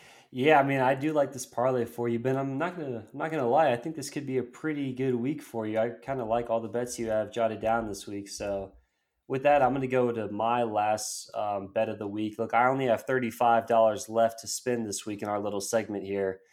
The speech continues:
So I'm gonna go with another, you know, high odds parlay, which I hit last week. I'm gonna try to hit another one.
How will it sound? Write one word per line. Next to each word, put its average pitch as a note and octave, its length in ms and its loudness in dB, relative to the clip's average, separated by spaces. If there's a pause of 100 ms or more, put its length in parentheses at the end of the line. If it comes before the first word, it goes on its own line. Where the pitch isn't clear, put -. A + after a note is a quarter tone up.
(260)
So A#2 240 4
I'm D3+ 60 6
gonna G3 140 2
go D#3 140 2
with C#3+ 140 -2
another, C3 380 2
you G#2+ 120 -4
know, G#2+ 160 0
high A2+ 340 6
odds G#2 280 6
parlay, A2 440 4
which G#2+ 200 -6
I G#2+ 140 0
hit B2+ 200 -2
last A#2 300 0
week. G#2+ 160 -6
I'm G#2 80 -4
gonna G#2+ 120 -6
try A#2 200 2
to G#2 100 -4
hit A#2+ 120 0
another G#2+ 280 0
one. F#2+ 320 0